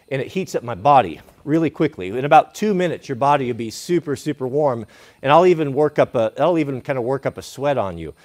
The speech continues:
And in five minutes, you're warmed up, you've had a really good exercise, you got the blood flowing and all that. Now I'm ready to go. <laughs> I still have to ha-, have Wim Hof hold my hand. I actually, I downloaded, he's got a short video.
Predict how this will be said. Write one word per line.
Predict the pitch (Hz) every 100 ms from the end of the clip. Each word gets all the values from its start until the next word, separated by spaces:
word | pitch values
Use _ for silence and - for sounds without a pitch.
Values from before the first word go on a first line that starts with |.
| - - - - _ -
And | 139
in | 147 135
five | 151 165 175 127
minutes, | 165 170 123 - - - _ 123
you're | 139
warmed | 135 120 147 175 160
up, | 131 156 _ _ -
you've | 117
had | 135
a | 117
really | 123 165 165
good | 131 151 139 -
exercise, | 135 - 139 - 127 139 123
you |
got | 120 139
the | 120
blood | 127 139 131
flowing | - 123 120 123
and | 113
all | 117
that. | 120 120 - 107
Now | 135 147 151 151
I'm | 127 131 117
ready | 123 120 120 113 _
to | -
go. | 110 117 92 73 _ _ - _ - - - - -
<laughs> | - - - - - - - -
I | 156
still | 156 - 196 214 160 156 _ _ _
have | 160 165
to | 151
ha-, | 139 160 160
have | - 151 120
Wim | 147 151
Hof | 131 139 131
hold | 143 135
my | 123 110
hand. | 131 127 110
I | 107
actually, | 127 156 - 165 147
I | 117
downloaded, | 117 107 143 175 180 165 160 156
he's | 127 170 170
got | 190
a | 170
short | 131 - 165 120
video. | 120 120 107 95